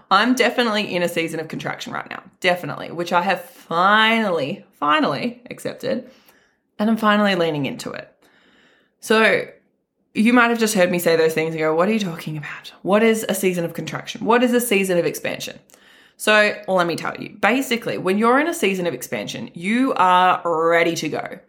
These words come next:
You're consuming more knowledge, you're working on yourself, you're growing, you're changing, and you're becoming more of who you're supposed to be. In a season of expansion, you are on fire. Like, you're so lit up with what you're doing,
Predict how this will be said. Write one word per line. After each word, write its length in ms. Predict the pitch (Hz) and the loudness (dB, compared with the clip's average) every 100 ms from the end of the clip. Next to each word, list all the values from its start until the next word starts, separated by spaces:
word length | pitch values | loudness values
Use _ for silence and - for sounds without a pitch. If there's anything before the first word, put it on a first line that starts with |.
| _ _ | _ _
You're 120 | 165 | -8
consuming 600 | 170 160 - 202 226 285 | -6 -8 -6 0 2 4
more 160 | 285 277 | 4 4
knowledge, 480 | 240 196 190 196 190 | 4 2 0 0 -2
you're 80 | |
working 380 | 151 170 214 233 | 0 0 0 0
on 120 | 226 | 0
yourself, 600 | 226 226 170 165 165 - | 0 -2 0 2 2 0
you're 80 | 147 | -6
growing, 480 | 139 196 202 202 196 | 0 2 4 2 0
you're 80 | 147 | -4
changing, 680 | - 196 190 185 180 185 190 - - - | 0 2 2 0 -2 -2 -8 -18 -18 0
and 100 | 233 | 2
you're 80 | 226 | 2
becoming 360 | 247 269 330 | 2 2 2
more 220 | 247 196 | 2 2
of 80 | 202 | 0
who 100 | 196 | 0
you're 160 | 185 175 | 0 0
supposed 320 | 165 151 151 | -2 -6 -8
to 40 | - | -6
be. 280 | - - - _ _ _ - | -6 -6 -10 _ _ _ -4
In 100 | 214 | 0
a 60 | 226 | 2
season 300 | 247 254 285 | 2 2 2
of 60 | |
expansion, 480 | 277 - 185 180 170 | 0 2 0 0 -4
you 220 | 165 190 | -6 0
are 200 | 214 214 | 2 2
on 320 | 175 170 170 170 | 4 2 0 -6
fire. 720 | - - - 151 143 104 - | -20 -20 -2 2 2 2 -2
Like, 200 | 123 - | -6 -6
you're 80 | 165 | -8
so 380 | - - 208 233 | -8 0 2 4
lit 260 | 262 254 | 4 4
up 120 | 240 - | 4 0
with 120 | 214 | -2
what 100 | 190 | -4
you're 100 | 208 | -4
doing, 400 | 180 170 165 | -2 0 0